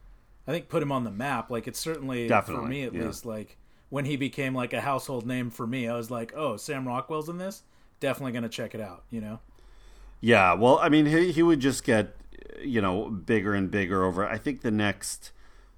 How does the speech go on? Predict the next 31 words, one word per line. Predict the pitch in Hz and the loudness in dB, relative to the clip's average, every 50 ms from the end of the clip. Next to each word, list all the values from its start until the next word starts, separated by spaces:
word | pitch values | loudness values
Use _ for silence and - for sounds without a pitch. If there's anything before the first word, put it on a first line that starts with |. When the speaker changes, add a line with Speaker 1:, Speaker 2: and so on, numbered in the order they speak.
| - - - - | -20 -20 -20 -20
Speaker 2:
five | - - - - - - - 113 101 98 98 101 101 101 104 104 101 95 92 95 | -20 -20 -20 -20 -20 -8 -2 0 2 2 2 2 2 2 0 0 -2 -2 -4 -8
years | 101 101 101 101 101 101 104 104 104 101 92 - | -8 -6 -4 -2 -2 -2 -2 -2 -4 -6 -6 -8
or | 123 113 113 | -8 -8 -8
so. | 104 - - 117 110 107 107 107 107 107 107 107 - - | -8 -8 -4 -2 0 0 2 2 0 0 0 -2 -4 -6
And | - 107 98 95 95 92 98 - | -6 -4 -2 -2 -2 -2 -4 -6
what | - 123 143 175 | -4 -4 -2 0
was | 202 190 190 - | 0 0 0 2
the | 151 | 2
movie? | 127 123 131 127 120 120 123 120 131 - | 4 6 6 6 6 4 4 2 2 2
I | - 104 104 | 2 0 0
forgot | 104 117 107 110 117 113 - | -2 -4 -4 -4 -4 -4 -4
the | 98 | -2
name | 92 98 98 95 | 0 0 2 2
of | 92 80 | 0 -2
it, | 80 78 | -4 -6
but | - 87 82 - | -6 -8 -8 -8
with, | 90 87 92 85 | -8 -8 -4 -4
that | 95 95 95 | -4 -4 -2
George | - 110 110 113 98 - - | 0 0 0 0 0 -4 -8
Clooney | - - 104 107 107 104 | -6 -2 0 0 0 0
directed | 90 104 101 101 101 98 95 - - 104 104 104 98 92 90 | 0 -2 -2 0 0 -2 -2 -2 -2 -2 0 0 -2 -2 -4
where | 90 92 87 | -4 -4 -4
he | - 92 98 92 | -4 -4 -4 -2
was, | 90 92 92 87 85 - - - - _ _ _ _ - _ _ _ _ _ _ _ _ _ _ _ _ _ _ _ _ _ _ _ - | 0 0 0 0 -2 -6 -10 -14 -18 _ _ _ _ -20 _ _ _ _ _ _ _ _ _ _ _ _ _ _ _ _ _ _ _ 2
oh, | 139 113 101 | 4 4 4
Confessions | - - 117 107 - 139 131 123 - 151 135 123 107 101 | 4 2 0 2 4 4 4 4 4 2 2 2 2 2
of | 120 110 104 92 | 2 2 4 4
a | 107 104 101 101 101 98 98 95 95 95 92 92 95 - - - - - 117 | 4 4 4 4 4 4 4 4 2 2 2 0 -2 -4 -6 -10 -14 -8 -2
Dangerous | 117 117 110 104 95 104 95 - - | 0 2 2 2 2 0 -2 -2 0
Mind, | 107 98 90 80 76 69 67 - 78 | 0 0 0 -2 -4 -8 -10 -12 -12
right? | - 92 95 98 107 | -6 -2 -2 0 -2